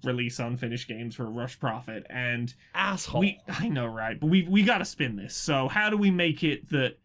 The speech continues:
Speaker 1: that's actually a good thing? It's a good thing that we release unfinished games in a rush for profit. I got some ideas. I can get them
Speaker 2: Oh,
Speaker 1: rolling
Speaker 2: yeah,
Speaker 1: if
Speaker 2: yeah,
Speaker 1: you
Speaker 2: yeah,
Speaker 1: like.
Speaker 2: yeah, yeah,
Speaker 1: Yeah.
Speaker 2: yeah, you get the, yeah,
Speaker 1: Well,
Speaker 2: mm.
Speaker 1: I,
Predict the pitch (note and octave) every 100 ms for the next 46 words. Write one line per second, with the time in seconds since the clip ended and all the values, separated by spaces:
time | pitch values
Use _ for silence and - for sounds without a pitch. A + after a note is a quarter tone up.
0 | _ _ D3+ D#3 - D3+ B2+ D#3 C3+ A#2+
1 | D#3 F#3 B2 C3 G#2 A2 - D3+ C3 G3+
2 | F#3+ C3 - D#3 C3+ C3 D3 C3+ B2+ C3
3 | B2+ B2 - - C#3 C3+ C#3+ B2+ B2 -
4 | C#3 B2 A#2+ A#2+ A#2+ B2 A#2+ B2+ A#2+ -
5 | - A#2 - G#2+ G2 - - - _ _
6 | _ _ _ _ _ _ D3 F3 A3 G#3+
7 | A3 D3+ D3+ A2 A#2 C3 D3 A#3+ B3+ C#3+
8 | C3+ A#2+ B2+ D#3+ - C#3+ A#2 E3 D3+ E3
9 | B2+ A#2+ B2+ A#2 C3 C#3 B2+ C#3+ A#2 A#2+
10 | A#2 A2 A#2+ A#2+ G2+ G2